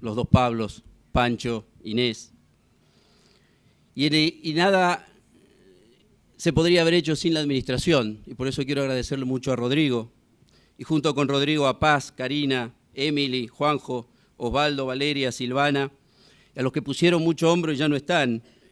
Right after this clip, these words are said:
Kelo, María, Celia, Lisi, Sandra, Jackie, que ayudó mucho al principio en esta tarea también, y por supuesto a las que tuvieron una tarea fácil, porque yo siempre estoy de buen humor todos los días,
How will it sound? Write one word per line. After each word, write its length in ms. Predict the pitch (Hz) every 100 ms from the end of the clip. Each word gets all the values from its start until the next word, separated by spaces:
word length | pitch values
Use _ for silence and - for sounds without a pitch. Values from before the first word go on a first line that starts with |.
| _ -
Kelo, 520 | - 160 151 143 143 -
María, 640 | 123 131 143 147 135 131 _
Celia, 560 | - 151 143 139 127 127
Lisi, 540 | 123 139 123 131 117 127
Sandra, 580 | - 135 127 120 117 _ _ _ _ _ _ -
Jackie, 560 | 151 165 - 131 120
que 80 | -
ayudó 300 | 120 127 123
mucho 260 | 123 123 127
al 80 | 117
principio 400 | 120 131 123 120
en 80 |
esta 220 | 117 120 113
tarea 260 | 117 120
también, 460 | 110 113 110 104 107 _ _ _ _ _
y 100 | -
por 160 | 151 135
supuesto 580 | 147 165 170 - 156 - _ _ _ _ _ _ _ _ _ _ _ _ _ _ _ _ _ _ _ _ _ -
a 80 | 123
las 120 | 117
que 120 | 127
tuvieron 260 | 139 151 147
una 180 | 143
tarea 240 | 139 139 131
fácil, 380 | 170 147 139 110
porque 160 | 117
yo 100 | 120
siempre 340 | - 139 120 123
estoy 200 | 143 135
de 60 |
buen 180 | 123 127
humor 240 | 123 127
todos 180 | 117 131
los 140 | 120 135
días, 380 | 135 113 -